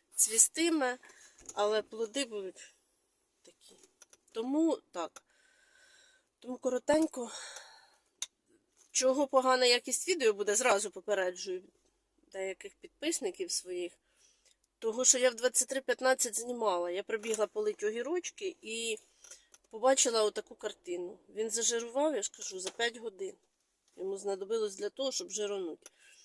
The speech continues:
І я зняла швидко саму проблему,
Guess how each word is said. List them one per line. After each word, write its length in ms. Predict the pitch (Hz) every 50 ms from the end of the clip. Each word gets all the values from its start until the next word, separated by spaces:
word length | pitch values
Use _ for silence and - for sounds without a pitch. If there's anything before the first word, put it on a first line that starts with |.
| _ _ _ _ _ _ -
І 120 | 233 233
я 180 | 247 247 233 226
зняла 460 | 233 233 226 220 220 220 214 202 196
швидко 580 | - - - 196 202 214 - - - - 185
саму 300 | - - - 190 202 202
проблему, 640 | 180 - 202 208 226 277 339 381 392 370 349 339